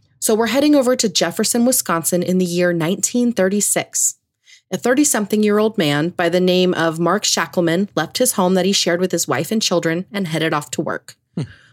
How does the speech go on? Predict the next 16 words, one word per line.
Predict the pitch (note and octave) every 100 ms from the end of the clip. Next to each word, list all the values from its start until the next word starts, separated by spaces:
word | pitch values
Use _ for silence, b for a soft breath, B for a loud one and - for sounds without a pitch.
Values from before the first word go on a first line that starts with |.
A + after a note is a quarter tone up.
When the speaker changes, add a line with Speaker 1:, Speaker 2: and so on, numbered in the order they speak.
| _
Speaker 1:
Mark | A3+ B3+ B3
worked | A#3 - G3+
at | F3+ -
Saint | - G#3
Coletta | - A3 G3 G3
School | - - F3+ F#3
for | G3+
Exceptional | - - D#3+ - A3 A3+
Children | - E3+ D#3+ E3
as | D#3+ E3
a | F#3
night | G#3+ A#3
watchman. | A2+ - - A2+ E3 - _ B B B B B
Luckily | G3 G3+ B3 C4
for | C4+
Mark, | A#3 E3+ E3+